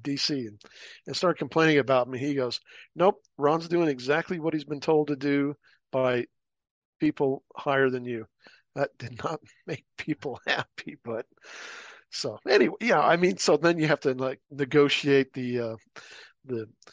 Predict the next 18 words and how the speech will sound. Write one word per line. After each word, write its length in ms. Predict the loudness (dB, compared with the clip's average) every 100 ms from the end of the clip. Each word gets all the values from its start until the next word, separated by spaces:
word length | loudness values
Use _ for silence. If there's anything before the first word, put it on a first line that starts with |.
| -20 _ _ -8
deployment 560 | -4 2 4 4 0
bureaucracy 800 | 0 0 0 -2 -6 -6 -6 -6
of, 200 | -6 -10 _
you 100 | -18
know, 160 | -18 -20 _ _ _ _ _ -10
people 280 | -8 -6 -8
like, 160 | -10 _ _ _ _ _ _ _ _ _
"Yep, 200 | -12 -12 _
you, 180 | -12 -12 _
you 120 | -8 0
can't 220 | 2 4
eat 120 | 4
in 80 | 2
my 140 | -4
chow 280 | 0 0 2
hall 260 | 0 -4 -8
anymore. 500 | -12 -10 -10 -10 -8
You, 220 | -10